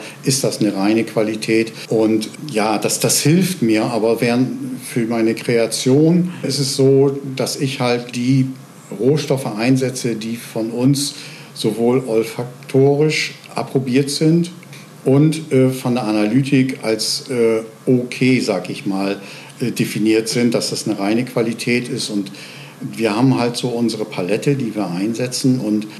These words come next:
ja, es geht letztendlich bei der Kreation dann vor-, überwiegend darum, ja, wie, wie riecht es oder welche Qualität ist es? Ist es ein Zitronenöl aus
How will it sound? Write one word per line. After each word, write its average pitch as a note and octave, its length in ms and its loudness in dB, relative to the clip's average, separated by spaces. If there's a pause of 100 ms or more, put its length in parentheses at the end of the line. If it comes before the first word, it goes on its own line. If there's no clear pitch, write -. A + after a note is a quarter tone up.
(100)
ja, G2+ 380 -2 (340)
es - 200 -4
geht B2+ 280 0
letztendlich B2+ 920 -2 (120)
bei G2+ 120 -2
der G2+ 140 2
Kreation G#2+ 720 2
dann A2 260 0
vor-, G#2+ 380 -2
überwiegend A2+ 600 0 (360)
darum, A2 480 2 (400)
ja, G#2 240 0 (280)
wie, A#2+ 260 -4 (160)
wie A2 160 -6
riecht B2 340 -2
es F#2+ 140 -2
oder G#2 220 -2
welche G#2+ 260 0
Qualität A#2 580 0
ist F#2 240 -6
es? - 160 -10
Ist A#2+ 140 -8
es G#2+ 160 -6
ein G2+ 80 -2
Zitronenöl G#2+ 840 0
aus G2 380 -4